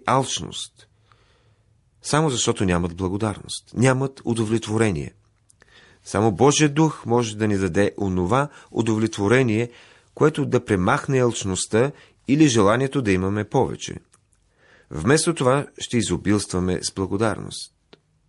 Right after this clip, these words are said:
Представете си някои от най-могъщите водопади на света. Например, Ниагарския водопад. Има и много други в Централна Америка и Африка. Те са великолепни и мощни. От тях се изливат хиляди тонове вода.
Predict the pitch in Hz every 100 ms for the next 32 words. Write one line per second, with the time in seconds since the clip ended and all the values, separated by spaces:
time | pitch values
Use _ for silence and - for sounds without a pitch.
0 | _ _ _ _ _ _ _ _ _ _
1 | - 120 147 196 185 - 135 117 117 -
2 | 110 101 98 123 131 95 98 - - 101
3 | 98 95 90 90 82 82 80 - 82 -
4 | - - _ _ _ _ _ _ _ _
5 | _ - 110 117 117 117 123 131 156 -
6 | - 85 82 - 73 - - - _ _
7 | _ _ _ - 156 139 110 107 143 107
8 | 98 95 107 95 85 - - - 92 104
9 | 104 98 87 95 101 - 101 123 139 -
10 | - - - _ _ _ _ _ 113 110
11 | 120 - 110 123 120 120 151 160 160 143
12 | 160 143 - 120 - - - _ 110 110
13 | 147 - 131 123 120 143 131 - - 180
14 | 165 131 131 - 117 101 92 92 90 69